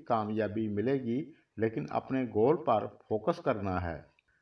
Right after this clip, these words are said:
मैरिड लाइफ को हम सातवें घर से देखते हैं और इस जगह पर केतु बैठा है और राहु की नज़र है।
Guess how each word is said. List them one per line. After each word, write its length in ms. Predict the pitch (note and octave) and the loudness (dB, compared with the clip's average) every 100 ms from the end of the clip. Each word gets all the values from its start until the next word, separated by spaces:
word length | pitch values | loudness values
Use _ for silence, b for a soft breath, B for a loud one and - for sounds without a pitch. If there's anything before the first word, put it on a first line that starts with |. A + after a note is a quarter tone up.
| _ - | _ -8
मैरिड 360 | G#2 A2+ C#3+ | 0 2 4
लाइफ 240 | D#3+ C#3 C3+ | 4 2 2
को 160 | C3 C3 | 0 0
हम 260 | B2 A2+ C3 | 0 -4 -6
सातवें 460 | - - G2+ E3 F#3+ | -10 -2 -2 0 -2
घर 160 | D#3 A2+ | 0 0
से 140 | A#2+ | -2
देखते 380 | A2 G#2 G2 C#3 | -2 -2 -2 -2
हैं 240 | A#2+ A#2 D3 | -2 -4 -4
और 300 | F3 B2+ B2 | 0 0 2
इस 160 | C3+ | 0
जगह 260 | C#3 A#2+ A2+ | 0 0 0
पर 180 | - A#2+ A#2+ | -2 -4 -4
केतु 320 | A2+ A2+ F3+ | -4 -2 0
बैठा 340 | E3 A#2 A#2+ G#2 | 0 0 0 0
है 340 | G#2 B2 D#3 B B B - | 2 0 0 B B B 0
और 260 | A#2+ B2 G#2 | 2 4 4
राहु 320 | A#2 C3+ E3 | 2 4 -2
की 280 | - C3 B2 A2 | -2 -4 -2 -2
नज़र 280 | G#2+ D#3 D3 | 2 2 2
है। 180 | B2 | 2